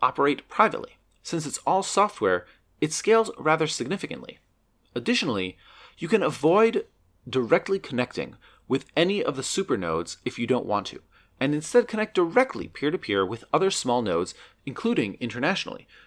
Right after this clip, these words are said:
who are themselves connected to any number of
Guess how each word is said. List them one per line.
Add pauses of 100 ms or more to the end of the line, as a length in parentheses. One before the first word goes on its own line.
who
are
themselves
connected (180)
to
any
number (100)
of